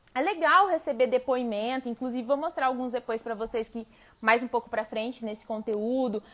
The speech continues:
É legal, que nem eu gosto muito que vocês falem: "Nossa, Lu, é incrível ouvir vocês, você está aqui todos os dias nas lives, aprendendo com você",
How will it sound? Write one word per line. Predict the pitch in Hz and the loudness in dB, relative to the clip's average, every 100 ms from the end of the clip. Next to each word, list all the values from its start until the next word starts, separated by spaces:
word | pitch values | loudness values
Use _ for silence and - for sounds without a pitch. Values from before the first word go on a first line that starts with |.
| - | -12
É | - | 0
legal, | 370 427 285 294 330 311 | 2 4 4 4 6 4
que | 320 | 2
nem | 285 269 | -4 -4
eu | 269 | 0
gosto | 285 339 330 | 0 0 -2
muito | 302 359 359 | -4 -6 -8
que | 311 | -6
vocês | 262 285 269 | -4 -4 -6
falem: | - 247 254 | -2 -2 -2
"Nossa, | 262 311 370 330 | 0 0 0 -2
Lu, | 294 311 | -2 0
é | 294 | 0
incrível | 349 330 302 330 285 285 | -2 -4 -2 -2 0 0
ouvir | 262 285 | 0 -4
vocês, | 262 294 - 262 254 262 240 269 - | -4 -6 -4 -4 -2 -2 -4 -10 -10
você | 214 254 - | -4 -4 -2
está | 233 247 247 | -4 -4 -6
aqui | - 285 277 - - | -4 -6 -8 -12 -6
todos | 294 294 | -2 -2
os | 285 | -2
dias | 269 262 | -2 -4
nas | 262 254 | -4 0
lives, | 247 240 247 226 233 | 4 4 4 0 -4
aprendendo | 233 247 240 247 | -4 -4 -6 -6
com | 247 | -8
você", | 233 247 - 226 | -6 -6 -2 -2